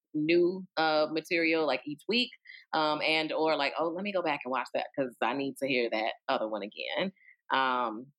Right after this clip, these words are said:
and, um, I think the other thing, I play worship music all <laughs> throughout the day, and I, sometimes I, it's not worship music I'm playing, but that's helpful too.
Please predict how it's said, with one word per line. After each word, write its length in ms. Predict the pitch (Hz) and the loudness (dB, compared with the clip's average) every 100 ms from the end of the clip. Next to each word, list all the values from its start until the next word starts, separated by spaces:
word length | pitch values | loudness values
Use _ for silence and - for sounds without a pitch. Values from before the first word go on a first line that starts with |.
| - | -2
and, 800 | 151 147 147 147 147 143 139 139 - _ _ - | 0 2 0 0 -2 -4 -6 -12 -20 _ _ -2
um, 720 | 147 143 143 139 139 143 147 _ _ _ _ _ _ | 0 2 2 0 -4 -8 -12 _ _ _ _ _ _
I 80 | - | -4
think 340 | - 180 170 - _ _ _ - _ | 2 2 2 -4 _ _ _ -20 _
the 180 | 165 165 | 2 4
other 220 | 151 165 165 | 4 0 -2
thing, 120 | 151 131 | -2 2
I 280 | 143 151 147 | 2 0 -4
play 160 | 165 151 | -2 0
worship 280 | 151 156 170 | 0 -2 -2
music 240 | 170 170 | -4 0
all 140 | 165 170 | 0 2
<laughs> 0 | |
throughout 320 | 240 262 190 | 2 2 0
the 60 | 185 | -2
day, 240 | 170 170 | 0 0
and 120 | 160 165 | -4 -6
I, 220 | 135 139 139 | -2 -2 -2
sometimes 340 | 143 143 143 135 | -6 -4 -4 -2
I, 300 | 107 123 107 - _ - | 0 0 -2 -6 _ -12
it's 120 | - | -4
not 140 | 127 127 | 0 2
worship 240 | 160 - | 0 -2
music 220 | 131 127 | -4 -4
I'm 80 | 127 | -4
playing, 320 | 151 120 143 165 - - _ | -2 0 0 -4 -14 -20 _
but 80 | 147 | 2
that's 200 | 143 143 | 2 2
helpful 320 | 151 - 147 | -4 -2 -6
too. 400 | - 170 196 277 | 2 4 4 2